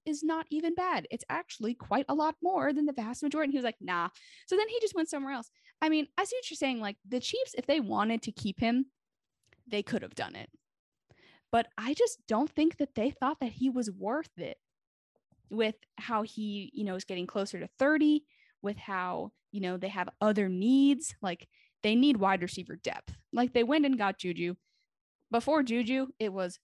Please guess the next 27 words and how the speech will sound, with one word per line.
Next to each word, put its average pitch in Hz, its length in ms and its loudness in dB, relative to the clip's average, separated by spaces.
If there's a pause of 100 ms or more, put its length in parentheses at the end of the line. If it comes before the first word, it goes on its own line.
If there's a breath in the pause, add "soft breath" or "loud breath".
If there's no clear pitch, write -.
Mecole 240 340 0
Hardman 214 440 -2 (480)
and 185 180 -2
Tyreek. 170 480 -4 (640 soft breath)
And 190 360 0
who's 220 200 0
that 180 160 0
other 160 180 -2
guy 151 200 -2
who 202 80 -2
went 175 140 -2
to - 80 -8
the 156 60 -6
Raiders? - 420 -6 (260)
Um, 175 400 -2
Demarcus 233 380 2
Robinson 208 560 0 (160)
or 208 80 2
whatever 185 240 2
his 190 160 -6
name 170 180 -2
is. - 80 -12 (320 soft breath)
Yeah, - 200 0 (240 soft breath)
that 480 200 0
was 415 180 0
their, 269 360 2 (540)
th-, 277 100 -8